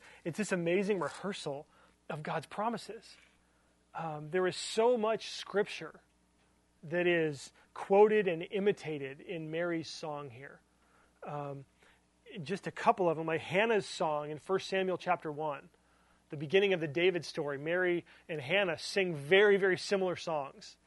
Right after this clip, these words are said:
Um, that's one thing I think Mary is borrowing. She is singing just like Hannah sang in First Samuel. Um, if you look in verse fifty-one, you see that it says, "He has shown strength with his arm."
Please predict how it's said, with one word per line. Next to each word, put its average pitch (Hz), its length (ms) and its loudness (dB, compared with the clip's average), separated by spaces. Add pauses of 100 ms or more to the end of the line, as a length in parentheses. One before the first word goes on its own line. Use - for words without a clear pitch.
(440)
Um, 151 380 -4 (100)
that's 190 260 4
one 190 320 2
thing 170 200 -2
I 156 60 -2
think 160 160 -4
Mary 170 300 2
is 135 120 -2
borrowing. 156 680 4
She 170 240 -6
is 156 160 -6
singing 175 540 0 (240)
just 185 260 -2
like 175 180 2
Hannah 160 340 -6
sang 143 400 -12 (720)
in 175 120 -2
First 175 280 -2
Samuel. 151 420 -4 (520)
Um, 147 360 -6 (420)
if 160 100 -6
you 185 80 6
look 208 140 10
in 196 80 4
verse 185 180 2
fifty-one, 185 800 0 (840)
you 160 120 -8
see 202 260 -2
that 180 120 4
it 156 80 -4 (160)
says, 180 240 0
"He 180 160 0
has 185 120 4
shown 208 380 2
strength 180 580 -2
with 180 160 0
his 170 200 -6
arm." 151 520 -2